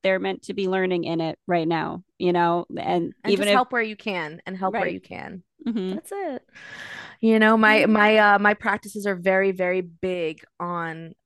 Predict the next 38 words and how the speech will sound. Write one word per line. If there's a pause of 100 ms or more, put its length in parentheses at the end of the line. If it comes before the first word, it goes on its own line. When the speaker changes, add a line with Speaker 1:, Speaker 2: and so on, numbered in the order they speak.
(180)
Speaker 2:
you
know,
advocacy,
community
Speaker 1:
Mm-hmm.
Speaker 2:
service, (320)
and
really
doing, (180)
um,
charity
work
wherever
you
can. (340)
Speaker 1:
Mm-hmm.
Speaker 2:
Um, (420)
'cause
you're
right. (340)
You
never
know
where
people
are
and
you
wanna
meet
them
where
they
are
to
help
them. (140)
Speaker 1:
Yes,